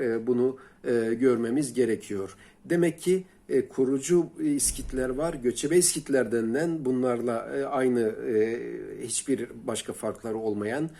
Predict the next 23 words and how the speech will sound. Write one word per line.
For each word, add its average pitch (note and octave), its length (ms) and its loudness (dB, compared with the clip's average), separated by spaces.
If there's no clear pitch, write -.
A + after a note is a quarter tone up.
e, A#2 240 0
doğuya A#2+ 360 4
ve A#2 120 -2
kuzeye A2+ 400 -2
doğru A2+ 200 -2
yayılmış A2+ 500 -2
bir A2 60 -10
şekilde G2 360 -6
yaşayanlar G#2+ 640 -4
var. D#3+ 300 -6
E, B2+ 380 0
arkadaşlar D3+ 720 -6
batıya E3+ 480 -2
doğru E3 260 2
geldikçe D3 760 -2
Ukrayna'nın C3+ 640 -4
batısı A#2+ 420 -4
ve A2 140 -4
bugünkü A#2 360 -6
Moldova A2+ 540 -4
civarlarına G#2+ 680 -4
doğru G2+ 260 -6
geldikçe A2+ 600 -6